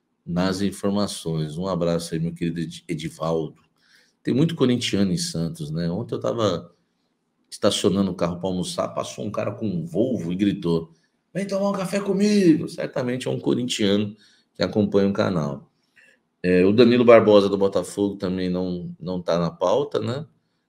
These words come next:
São nomes que foram cogitados, mas não estão na pauta. A questão do Paulinho, que o seu Jorge perguntou, não, o Paulinho,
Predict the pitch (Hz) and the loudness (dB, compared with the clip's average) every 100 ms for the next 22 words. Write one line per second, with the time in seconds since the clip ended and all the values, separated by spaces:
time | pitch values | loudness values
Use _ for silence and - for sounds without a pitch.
0 | _ - 95 95 92 90 - 95 92 90 | _ -6 -4 -2 -2 -4 -8 -6 -6 -4
1 | 90 85 - 87 85 87 87 87 92 85 | -6 -6 -4 -2 -2 -2 -2 -2 -6 -6
2 | 92 90 87 87 87 117 120 143 - _ | -6 -4 -6 -4 -2 -2 -6 -14 -18 _
3 | _ _ _ _ _ _ _ _ _ _ | _ _ _ _ _ _ _ _ _ _
4 | 113 123 113 123 120 117 110 98 104 101 | -2 -2 0 0 0 4 4 4 0 0
5 | - 95 92 92 - 98 90 85 87 85 | -2 -2 0 0 0 -2 -2 -4 -2 -2
6 | 85 - - _ _ _ _ 95 101 90 | -4 -12 -20 _ _ _ _ 0 2 2
7 | 82 101 98 101 139 170 - - - | 2 4 4 4 -2 -2 -2 -6 -14